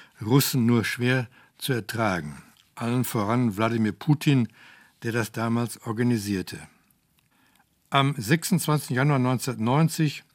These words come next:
gab die Sowjetunion den Weg für die Einheit frei.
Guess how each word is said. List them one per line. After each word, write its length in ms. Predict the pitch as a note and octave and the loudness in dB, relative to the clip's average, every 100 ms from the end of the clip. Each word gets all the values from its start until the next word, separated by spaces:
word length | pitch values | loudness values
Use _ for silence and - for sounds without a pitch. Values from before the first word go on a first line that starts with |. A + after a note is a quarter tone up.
| _ A2+ | _ -4
gab 300 | A2+ C3+ C3 | 2 2 0
die 80 | A2+ | -2
Sowjetunion 840 | G#2 G2 C3 C#3+ B2 B2 B2 A#2+ - _ - | -2 0 0 2 2 2 2 0 -6 _ -8
den 200 | A2 F#2+ | -4 0
Weg 280 | A2+ B2+ - | 2 2 0
für 160 | A#2+ G#2+ | -4 -4
die 100 | A2 | -4
Einheit 540 | G#2+ A2 G#2 G2+ - | -4 -2 0 -2 -6
frei. 520 | - - - F#2+ F2+ | -14 -10 -4 -4 -4